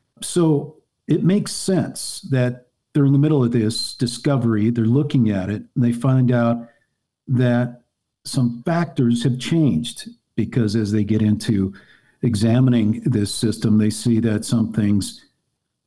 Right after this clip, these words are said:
need to change. And one of them, I'll just give you an example. You know, the program was doing, uh, good work for the taxpayer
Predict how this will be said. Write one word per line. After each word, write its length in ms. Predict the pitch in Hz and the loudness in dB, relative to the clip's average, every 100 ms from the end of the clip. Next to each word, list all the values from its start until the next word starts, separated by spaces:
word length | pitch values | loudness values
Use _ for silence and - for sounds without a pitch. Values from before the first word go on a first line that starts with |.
| - | -2
need 220 | 135 117 | 0 0
to 60 | |
change. 340 | 117 170 147 117 | 0 0 2 2
And 120 | 110 | 2
one 120 | 143 | 2
of 100 | 185 | 2
them, 220 | 110 101 | 2 0
I'll 80 | 107 | 2
just 180 | 113 117 | 0 0
give 80 | 135 | 0
you 80 | 113 | 2
an 60 | |
example. 560 | 92 104 131 143 82 - _ _ _ _ - 147 | 0 0 0 0 -4 -10 _ _ _ _ -4 0
You 80 | |
know, 240 | 107 104 - _ 277 | 2 0 -4 _ -10
the 80 | 220 | -8
program 420 | 120 156 165 147 | -2 0 2 2
was 200 | 127 101 | 2 0
doing, 380 | - 131 131 120 | 0 2 4 4
uh, 120 | 117 107 | 2 2
good 280 | 131 120 | 0 0
work 360 | 117 160 - - | 0 -2 -4 -18
for 160 | - 123 | -6 -4
the 100 | 123 | -4
taxpayer 680 | 127 151 143 - 113 110 | -2 -2 -4 -2 -2 -2